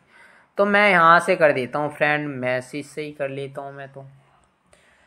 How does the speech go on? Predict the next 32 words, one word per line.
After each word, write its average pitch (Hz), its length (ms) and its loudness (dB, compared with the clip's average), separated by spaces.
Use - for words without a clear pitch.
यहाँ 156 240 6
से 233 160 0
करने 196 360 2
के 196 120 6
बाद 190 140 8
आप 185 220 4
यहाँ 170 180 4
पे 175 120 2
देखने 165 340 -2
को 165 100 0
मिल 156 220 -4
जाता 156 280 4
है, 160 60 4
इस 151 160 -6
तरह 151 180 2
से 156 360 -4
इंटरफेस 143 540 0
दिखता 139 340 -8
है। 165 140 -8
तो 156 60 2
आपको 160 200 2
क्या 180 200 2
करना 180 220 2
है, 180 60 6
यहाँ 175 120 4
पे 180 100 -4
सेव, 190 420 -2
सेव 151 260 0
पे 165 80 -2
क्लिक 160 300 -6
करना 165 220 0
है। 175 200 -4